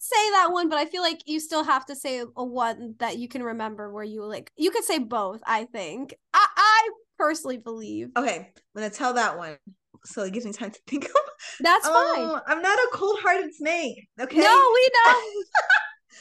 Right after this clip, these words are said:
Speaker 2: <laughs>
Speaker 1: Not,
Speaker 2: Um,
Speaker 1: definitely not the
Speaker 2: I
Speaker 1: first
Speaker 2: just,
Speaker 1: thing
Speaker 2: it's,
Speaker 1: that comes
Speaker 2: it's
Speaker 1: to mind.
Speaker 2: hard.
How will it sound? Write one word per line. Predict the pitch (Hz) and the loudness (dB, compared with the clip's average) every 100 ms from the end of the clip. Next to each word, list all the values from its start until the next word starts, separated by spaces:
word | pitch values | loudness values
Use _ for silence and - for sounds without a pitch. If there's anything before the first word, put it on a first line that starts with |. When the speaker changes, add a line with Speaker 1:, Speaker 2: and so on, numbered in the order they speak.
| - | -14
Speaker 2:
<laughs> | |
Speaker 1:
Not, | 302 294 277 277 | 0 4 6 6
Speaker 2:
Um, | 247 - 302 330 277 | 2 -8 -10 -8 0
Speaker 1:
definitely | 349 440 440 | 0 2 0
not | 381 320 | 0 0
the | |
Speaker 2:
I | 294 285 | -2 0
Speaker 1:
first | 349 | 0
Speaker 2:
just, | 330 | -2
Speaker 1:
thing | 359 | -4
Speaker 2:
it's, | 262 | -2
Speaker 1:
that | 277 277 | -2 0
comes | 330 | 0
Speaker 2:
it's | 269 269 | 0 0
Speaker 1:
to | 285 | -4
mind. | 285 339 | 0 0
Speaker 2:
hard. | 339 | 0